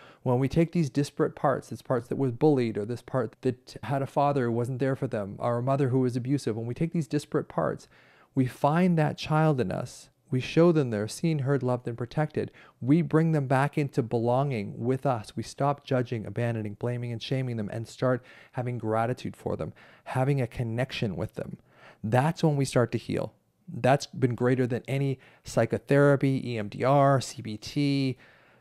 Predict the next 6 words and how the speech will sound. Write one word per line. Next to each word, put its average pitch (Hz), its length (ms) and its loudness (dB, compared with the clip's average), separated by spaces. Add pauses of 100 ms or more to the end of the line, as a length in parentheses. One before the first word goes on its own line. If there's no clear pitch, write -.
(1000)
psychedelics 139 800 2
even. 151 440 2 (160)
Like, 113 320 -4
that 160 280 4
has 156 240 2
been 110 480 -2